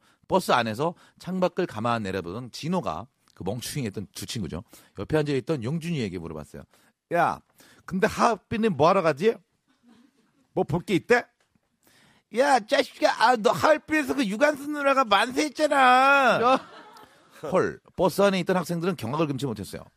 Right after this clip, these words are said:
Speaker 1: 그때 버스 맨 뒷줄 가운데 있던 학생회장의 형이 소리쳤어요. "야, 니들 일로 와봐, 이 자식들아!" "뭐? 유관순 그 누님이 하얼빈역에서 뭐가 어째?" "무식한 것들 진짜.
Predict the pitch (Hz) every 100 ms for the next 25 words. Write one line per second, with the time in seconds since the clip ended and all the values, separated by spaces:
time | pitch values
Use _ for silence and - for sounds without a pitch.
0 | - - 156 180 170 190 107 156 143 139
1 | 151 151 - _ _ - 92 143 151 117
2 | 131 107 - _ _ _ - 156 208 185
3 | 131 117 165 151 165 127 - 87 160 156
4 | 87 _ _ _ _ _ - 165 180 185
5 | 262 233 277 302 - _ _ _ - 190
6 | 302 - _ _ _ _ - 190 285 285
7 | 240 277 262 214 - _ _ 233 202 247
8 | 269 254 139 - - 247 277 269 269 233
9 | 220 220 262 302 - _ 90 78 107 -
10 | 160 135 139 127